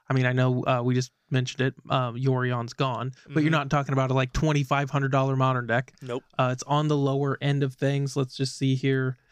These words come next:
Speaker 1: So, uh, the two lists that are, uh, these are Azorius, so they probably actually have a little bit more of an expensive land base,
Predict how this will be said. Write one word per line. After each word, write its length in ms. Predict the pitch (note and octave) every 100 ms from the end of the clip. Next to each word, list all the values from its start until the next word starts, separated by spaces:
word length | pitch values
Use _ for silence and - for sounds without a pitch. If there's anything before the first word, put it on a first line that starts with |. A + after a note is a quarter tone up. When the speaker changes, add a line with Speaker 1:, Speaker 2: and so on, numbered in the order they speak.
| _ _
Speaker 1:
So, 580 | - C3+ B2+ C3+ C3 B2
uh, 200 | C3+ C3
the 120 | C3
two 280 | C3 - F3+
lists 380 | E3 D#3+ E3 -
that 160 | - C#3+
are, 240 | C3 B2+ -
uh, 240 | C3+ B2+
these 220 | B2 D#3
are 220 | C#3+ A#2 A2 _ _ _ _ C#3+
Azorius, 420 | C3 D3+ C3 -
so 140 | C#3+
they 80 | C3
probably 300 | B2 C#3+ C#3
actually 300 | C3 - C3
have 160 | C3 B2+
a 40 |
little 240 | B2+ D3+
bit 160 | D3+ -
more 140 | B2+
of 80 | B2
an 80 | A#2+
expensive 460 | A#2+ - C#3 B2 B2+
land 240 | C#3 C#3+
base, 340 | D3+ F3 -